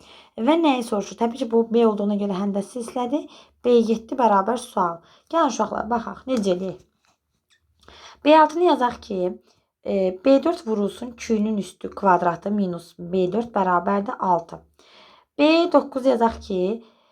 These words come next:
B dörd, B dördü Q-nün üstü beş minus B dörd Q-nün kubu bu şəkildə bərabər qırx səkkiz.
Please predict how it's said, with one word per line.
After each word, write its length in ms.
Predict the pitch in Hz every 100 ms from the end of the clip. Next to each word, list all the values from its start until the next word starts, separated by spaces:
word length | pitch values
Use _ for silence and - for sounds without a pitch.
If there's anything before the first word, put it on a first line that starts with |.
| _ _ _ _ _
B 280 | 277 277 277
dörd, 260 | 320 320 - - - -
B 220 | 254 254
dördü 260 | 269 269 277 -
Q-nün 260 | 247 233
üstü 380 | 226 - 202 185
beş 320 | 202 247 -
minus 760 | 240 233 208 214 285 - - -
B 340 | 185 226 233
dörd 220 | 233 285 285
Q-nün 380 | 226 202 190 180
kubu 220 | - 196
bu 340 | 190 180 202 226
şəkildə 400 | - 202 180 180
bərabər 460 | - 208 202 214 277 -
qırx 220 | 208 226
səkkiz. 380 | - 160 - 175